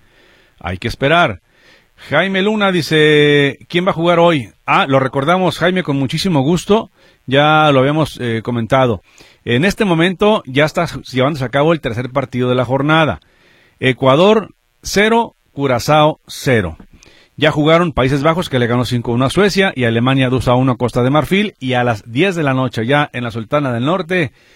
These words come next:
eh, junto al Cerro de la Silla, estarán jugando los, eh, japoneses contra los de Túnez.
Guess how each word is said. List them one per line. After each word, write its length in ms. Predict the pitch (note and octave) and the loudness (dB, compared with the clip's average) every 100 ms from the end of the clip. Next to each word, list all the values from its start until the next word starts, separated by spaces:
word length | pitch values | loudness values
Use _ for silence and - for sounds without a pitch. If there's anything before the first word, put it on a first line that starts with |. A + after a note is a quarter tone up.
| _ _ _ _ | _ _ _ _
eh, 220 | - A2+ A2 | -4 -2 -2
junto 300 | B2 B2+ B2 | -4 -4 -4
al 280 | A#2 A2+ A2 | -4 -4 -4
Cerro 300 | D#3 D#3+ B2+ | -4 -2 -2
de 80 | |
la 80 | B2 | -4
Silla, 420 | A#2+ G#3 G#3 G3 - _ _ - | -4 -2 0 0 -2 _ _ -18
estarán 560 | G#2+ C3 C#3+ D3+ D3+ | -6 -2 0 0 -4
jugando 560 | - B2+ C3+ C#3+ C#3 C#3+ | -8 -6 -4 -2 -2 -2
los, 460 | C3+ C3+ C#3+ - - | -2 -2 -2 -4 -12
eh, 640 | A2+ A2 G#2+ G#2 G#2 G2+ F#2+ _ | -6 -4 -2 -2 -4 -6 -10 _
japoneses 600 | - A#2+ B2 E3 E3 D#3+ | -6 -4 -2 -2 -2 -6
contra 460 | - D3+ C#3+ C#3 C#3+ | -6 -6 -4 -4 -4
los 240 | B2+ B2+ B2 | -4 -4 -4
de 120 | C3 | -6
Túnez. 760 | D3 A2 D#2+ D#2 - - - | -6 -6 -8 -14 -18 -20 -20